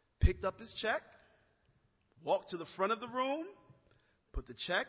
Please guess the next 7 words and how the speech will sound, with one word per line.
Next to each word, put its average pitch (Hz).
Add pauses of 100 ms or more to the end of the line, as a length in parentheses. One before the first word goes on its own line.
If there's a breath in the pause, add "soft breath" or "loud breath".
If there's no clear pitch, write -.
(120)
and 156
his 180
money 202 (680)
on 180
the 214
cash 185
register, 123